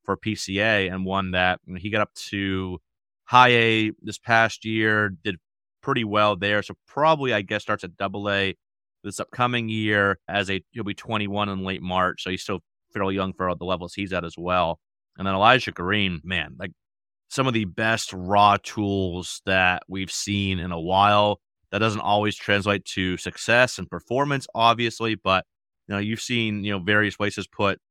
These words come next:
seventy grades on power, speed, arm, you know, it's, like, just ridiculous. But the linchpin here, the X factor is, is he gonna keep the K rate in check, make enough contact to maximize his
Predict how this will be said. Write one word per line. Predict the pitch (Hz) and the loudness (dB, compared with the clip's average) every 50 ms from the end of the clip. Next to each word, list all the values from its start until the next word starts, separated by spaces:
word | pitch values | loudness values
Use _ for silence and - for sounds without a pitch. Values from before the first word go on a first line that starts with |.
| _ _ | _ _
seventy | - - - 110 104 98 101 107 98 | -6 0 2 2 2 2 0 -4 -2
grades | - 117 107 101 104 92 98 | 2 2 2 4 2 0 -2
on | 98 87 85 80 - | -4 -4 -6 -8 0
power, | - 117 120 120 113 101 92 87 80 - | 4 8 8 8 8 6 4 0 -2 -6
speed, | - - - - - _ 135 131 127 120 113 104 101 90 - _ _ _ _ _ _ _ | -12 -14 -16 -16 -10 _ -2 -2 0 2 2 2 2 0 -2 _ _ _ _ _ _ _
arm, | 98 110 117 123 127 120 107 98 92 90 87 90 | -2 0 4 6 8 8 8 6 4 0 -4 -4
you | 95 95 | -4 -4
know, | 90 87 87 85 - _ | -4 -4 -6 -8 -12 _
it's, | - 98 104 | -14 -14 -14
like, | 98 71 _ _ _ _ _ | -14 -16 _ _ _ _ _
just | - 104 101 | -20 -16 -6
ridiculous. | 101 104 101 85 _ - 113 117 - - 113 101 92 95 95 92 87 - - - _ _ _ _ _ _ - | -6 -4 -6 -4 _ -2 -2 -2 0 -2 -2 -2 0 0 -2 -2 -4 -8 -12 -16 _ _ _ _ _ _ 0
But | 98 98 98 95 95 - - _ _ _ _ | 4 4 6 4 4 0 -4 _ _ _ _
the | - 98 | -10 -6
linchpin | 92 98 98 92 - - 104 101 92 | -4 -4 -6 -6 -6 -6 -6 -4 -4
here, | 98 98 98 101 98 | -2 0 0 0 0
the | 90 85 - | -2 -2 -2
X | 95 101 - - | -2 -2 -2 -4
factor | - 98 95 95 - _ - 92 | -2 0 0 0 0 _ -6 -8
is, | 92 - 90 95 95 98 98 95 - - _ - | -8 -6 -4 -4 -4 -4 -4 -6 -10 -16 _ -10
is | - 104 90 | -8 -6 -6
he | 95 | -4
gonna | - 104 98 98 95 95 92 85 - _ _ _ _ _ _ _ _ | -4 -2 0 0 0 0 -2 -4 -6 _ _ _ _ _ _ _ _
keep | - 117 113 - | -10 -8 -8 -8
the | - 85 | -12 -10
K | - - 110 113 117 | -2 0 2 2 4
rate | 120 120 117 | 2 2 0
in | 101 | -2
check, | 101 - 120 117 120 - | -4 -2 0 0 0 -2
make | 104 104 - | -6 -8 -4
enough | 110 107 95 - | -4 -4 -4 -4
contact | - - 101 101 107 107 - - 110 107 107 110 - _ _ - - | -2 0 0 0 0 -2 -4 -2 2 2 2 2 0 _ _ -14 -6
to | - 104 101 98 95 92 92 92 87 - _ _ _ _ _ _ | -2 -2 0 0 -2 -2 -4 -6 -8 -12 _ _ _ _ _ _
maximize | 95 98 101 110 - - - 127 117 117 117 117 117 117 104 - - | 0 2 2 2 2 0 -2 2 4 4 4 4 4 2 0 -2 -4
his | - 104 101 101 101 98 98 92 - | -4 -2 -2 0 -2 -2 -4 -6 -10